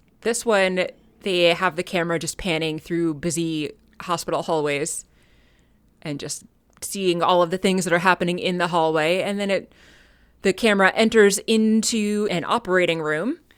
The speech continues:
And a doctor comes in. We see the back of the doctor. He's holding his hands out in front of him as though he's just scrubbed in, and he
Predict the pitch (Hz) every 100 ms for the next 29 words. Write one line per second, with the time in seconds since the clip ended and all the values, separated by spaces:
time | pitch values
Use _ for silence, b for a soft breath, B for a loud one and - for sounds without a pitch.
0 | b b b _ _ - 294 294 285 -
1 | 311 339 - 165 160 190 175 156 151 226
2 | - 240 214 220 262 285 175 156 156 143
3 | - 170 196 208 185 190 175 202 185 180
4 | 170 160 175 208 208 180 170 190 175 165
5 | 170 160 160 - 156 - - - 156 151
6 | 151 175 160